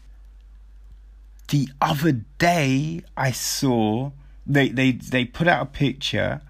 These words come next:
and it was of the writer's room. And the thing that's got me a little interested about this series now is the fact that Michael Chabon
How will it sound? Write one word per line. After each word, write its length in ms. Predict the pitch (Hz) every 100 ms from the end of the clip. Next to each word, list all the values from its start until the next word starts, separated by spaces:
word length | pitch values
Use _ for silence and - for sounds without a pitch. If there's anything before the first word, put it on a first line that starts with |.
| - - - - -
and 140 | 120 135
it 40 |
was 140 | 127
of 140 | 123 107
the 100 | 110
writer's 760 | 95 139 147 143 - 113 101
room. 440 | 85 87 80 - - - - - - - - -
And 240 | 131 120
the 80 | 110
thing 600 | - - - 233 247 220
that's 200 | 202 -
got 280 | - 156 -
me 220 | 151 143
a 80 | 135
little 420 | 156 190 - 180 -
interested 680 | 196 196 - 156 135 127
about 400 | 123 147 143 143
this 220 | 135 143
series 680 | - - 156 165 160 123 -
now 540 | 101 98 98 120 156 185 - - - - - - - - - - -
is 220 | 131 123
the 120 | 147
fact 400 | 135 - 156 -
that 120 | 135 120
Michael 540 | 127 143 147 - 139
Chabon 1120 | - - 113 107 98 - 175 151 156 170 175